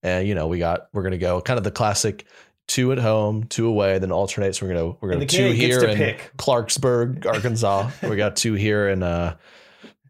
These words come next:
Speaker 1: I don't, Brooklyn, Williamsburg,
Speaker 2: <laughs>
Speaker 1: and we'll just kinda go back and forth.
Speaker 2: Dude, it's also kinda funny. I met some people this weekend in Los Angeles from a place called Clarksville,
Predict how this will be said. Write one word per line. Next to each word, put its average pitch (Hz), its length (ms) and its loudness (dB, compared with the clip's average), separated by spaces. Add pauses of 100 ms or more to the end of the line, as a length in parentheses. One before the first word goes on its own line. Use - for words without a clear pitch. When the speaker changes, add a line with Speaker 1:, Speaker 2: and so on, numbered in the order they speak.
(640)
Speaker 1:
I 104 140 0
don't, 117 280 -4
Brooklyn, 123 580 0
Williamsburg, 127 680 0 (280)
Speaker 2:
<laughs> - 280 -14
Speaker 1:
and 95 420 0
we'll 92 80 0
just - 100 -4
kinda 95 140 0
go 90 140 0
back 82 180 0
and 78 100 -6
forth. - 280 -12 (680)
Speaker 2:
Dude, 131 100 -4
it's 117 140 -4
also 135 180 -4
kinda 117 180 -4
funny. 113 260 -4
I 110 100 -8
met 120 200 -2
some 139 100 -6
people 123 220 -6
this 117 200 -6
weekend 123 260 -4
in 117 80 -4
Los 110 180 -4
Angeles 123 400 -6 (240)
from 147 140 -4
a 135 60 -2
place 135 300 -4
called - 260 -6
Clarksville, 127 1000 -2